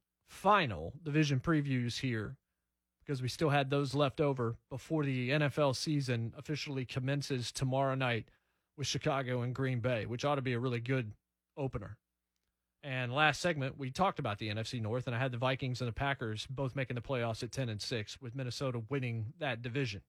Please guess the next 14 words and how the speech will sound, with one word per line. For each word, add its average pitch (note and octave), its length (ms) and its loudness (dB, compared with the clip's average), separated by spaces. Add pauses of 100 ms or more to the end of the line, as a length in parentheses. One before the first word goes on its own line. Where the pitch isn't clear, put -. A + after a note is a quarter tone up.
(400)
Now E3 160 2
let's E3 160 2
do F3+ 140 2
the D3 180 2
A D3 140 6
F C3+ 160 4
C C#3 240 0
North. B2 400 -2 (560)
The C3+ 80 -6
best E3+ 440 0
player D#3+ 380 2
in D#3 240 0
the C#3+ 80 2
division. B2 480 -2